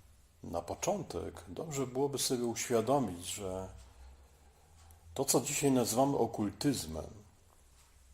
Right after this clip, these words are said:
to nic innego jak próba wyrwania z duchowej rzeczywistości tego wszystkiego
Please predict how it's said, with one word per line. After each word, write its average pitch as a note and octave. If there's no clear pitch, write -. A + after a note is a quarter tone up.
to G2
nic F3
innego D#3+
jak B2+
próba B2+
wyrwania A2+
z F2
duchowej C3+
rzeczywistości A2+
tego G#3
wszystkiego G#2+